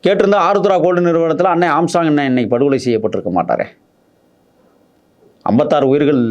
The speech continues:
தற்கொலை செய்து கொண்டிருக்கிறது, இதற்கு பேர் என்ன? அப்ப நீதிமன்றங்களும் முறையாக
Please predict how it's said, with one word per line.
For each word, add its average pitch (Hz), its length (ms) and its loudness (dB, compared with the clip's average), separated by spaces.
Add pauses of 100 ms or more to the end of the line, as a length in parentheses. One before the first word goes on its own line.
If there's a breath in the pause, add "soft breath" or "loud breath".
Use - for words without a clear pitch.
(120)
தற்கொலை 135 340 -2
செய்து 123 160 -2
கொண்டிருக்கிறது, 95 460 -2
இதற்கு 87 260 -4
பேர் 160 180 0
என்ன? - 120 -12 (1500 soft breath)
அப்ப 135 120 0 (100)
நீதிமன்றங்களும் 202 800 0 (160)
முறையாக 147 400 0